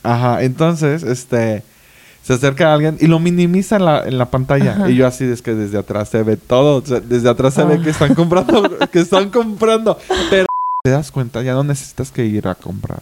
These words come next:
Speaker 1: O sea,
Speaker 2: Ujú.
Speaker 1: ya es tan fácil gastarte tu dinero.
Speaker 2: Sí,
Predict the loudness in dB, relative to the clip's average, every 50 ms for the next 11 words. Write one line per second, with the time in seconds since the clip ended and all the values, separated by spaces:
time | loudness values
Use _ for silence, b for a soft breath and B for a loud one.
0 | -14 -18 -14 -8 -6 -4 -4 -4 -4 -6 -6 -2 0 2 2 2 0 0 -2 -4
1 | -2 -2 -2 -4 -4 -2 0 0 0 0 -2 -6 -4 -2 -2 -4 -2 -4 -6 -2
2 | -2 -2 -2 2 2 2 2 2 -2 -2 0 0 2 2 2 2 2 0 0 -2
3 | -4 -6